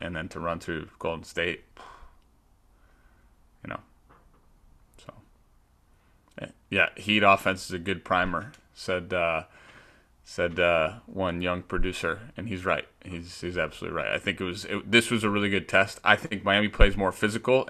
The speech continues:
with not as good a shooters, um, which is why these scores could get interesting. Like, if it, it,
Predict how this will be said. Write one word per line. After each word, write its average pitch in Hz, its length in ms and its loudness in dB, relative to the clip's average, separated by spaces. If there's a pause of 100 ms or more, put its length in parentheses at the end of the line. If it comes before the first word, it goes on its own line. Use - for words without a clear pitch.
with 98 160 -4
not 92 300 4
as 95 100 0
good 95 180 -4
a 85 40 -6
shooters, 107 520 -4 (600)
um, 76 500 0 (760)
which - 220 -4
is 87 120 -12
why 87 420 4 (440)
these 107 360 0
scores 110 320 4
could 98 180 -2
get 101 140 2
interesting. 92 400 -2
Like, 82 180 -2
if 87 240 -10
it, 82 180 -8 (380)
it, - 260 -12